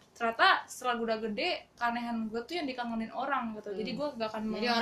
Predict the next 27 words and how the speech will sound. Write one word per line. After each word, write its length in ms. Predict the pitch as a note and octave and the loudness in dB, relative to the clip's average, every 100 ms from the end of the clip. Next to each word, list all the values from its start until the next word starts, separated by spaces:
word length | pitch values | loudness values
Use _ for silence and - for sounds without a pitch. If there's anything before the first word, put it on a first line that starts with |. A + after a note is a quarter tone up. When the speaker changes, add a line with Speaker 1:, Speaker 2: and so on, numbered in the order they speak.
| A3+ | 4
Speaker 1:
menghilangkan 80 | |
Speaker 2:
gampang 320 | A3 G3+ G#3 G3 | 4 2 2 0
Speaker 1:
itu. 80 | |
Speaker 2:
inget 180 | G#3+ G#3 | 0 -2
lu 120 | A#3 A3+ | 0 0
lah 140 | F#3+ | 2
ya. 100 | D#3+ | 4
Speaker 1:
Ah, 240 | A#3+ A3+ G#3+ - | 4 2 0 0
kalau 200 | A#3+ A3+ | 4 4
gue 160 | A3+ A3+ A3+ | 6 4 4
inget 220 | A3+ A#3 - - - | 2 -4 -10 -18 -10
hal 120 | - A3+ | -4 -2
gila, 260 | G3+ A3 C#4+ | -2 -2 -2
Eli 360 | - G#3+ A3+ - G#3+ | 0 -2 -2 -6 -8
gitu. 200 | G#3 G3+ G3+ - | -10 -10 -12 -6
Speaker 2:
Hmm. 240 | A3 G3+ G3 | -2 -2 -2
Speaker 1:
Terus 280 | C4 E4 D#4 - - - - - _ - - - - | 0 0 0 -8 -14 -20 -20 -20 _ -20 -20 -20 0
gue 160 | D#4+ E4 | 4 4
pengen 400 | C#4 C4+ C4+ C4 C4 C4 C4 B3+ B3+ - - | 2 0 0 -2 -2 -4 -6 -8 -16 -20 -10
bilang 420 | A#3 B3 C#4 D#4 - - - - - | -6 0 0 0 -6 -20 -18 -16 -16
semoga 680 | - - C4+ C4 B3+ A#3 D4+ | -14 -12 -4 -2 -2 0 2
ya 220 | E4 D#4+ E4+ - - | 4 4 2 -2 -10
lebih 300 | C4 A#3 B3+ - - | -6 -4 -4 -8 -10
bijaksana 640 | A#3+ A3+ B3 - B3 A#3 A3+ | -6 -2 -2 0 -2 -2 -4
aja 100 | C#4+ | -8
sih. 220 | C#4 C#4 C#4 _ - - - - | -10 -10 -12 _ -20 -18 -14 -10
Mulut. 420 | C4 C#4 C#4 C#4 | 2 8 8 8